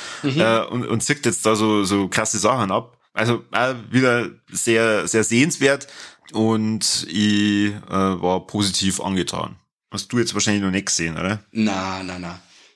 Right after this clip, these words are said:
Speaker 1: Na, wie gesagt, wo, wo kann man den sehen?
Speaker 2: Äh, bei Prime war der jetzt.
Speaker 1: Aha.
Speaker 2: Also der ist immer wieder aber mal drauf.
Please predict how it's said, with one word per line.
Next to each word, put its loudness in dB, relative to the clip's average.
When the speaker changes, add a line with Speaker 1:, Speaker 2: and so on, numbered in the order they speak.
Speaker 1:
Na, 2
wie 4
gesagt, 0
wo, 2
wo -2
kann 2
man 2
den 2
sehen? 0
Speaker 2:
Äh, 4
bei 4
Prime -2
war 4
der 4
jetzt. 0
Speaker 1:
Aha. 2
Speaker 2:
Also 2
der 6
ist -2
immer 2
wieder 2
aber 0
mal 0
drauf. -2